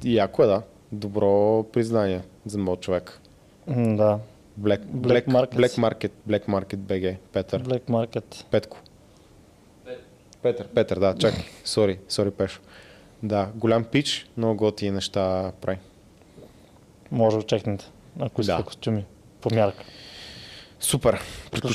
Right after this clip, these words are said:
Speaker 2: Слушаме.
Speaker 1: го. Станете ни клиенти, чита две двайсет и трета година, бъдете по-успешни тая година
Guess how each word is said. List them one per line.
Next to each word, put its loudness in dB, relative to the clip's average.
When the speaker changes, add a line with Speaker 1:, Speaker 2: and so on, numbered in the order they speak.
Speaker 2:
Слушаме. 4
Speaker 1:
го. -2
Станете 2
ни 2
клиенти, 4
чита -4
две 6
двайсет 2
и -4
трета 2
година, 4
бъдете 2
по-успешни 2
тая 4
година 2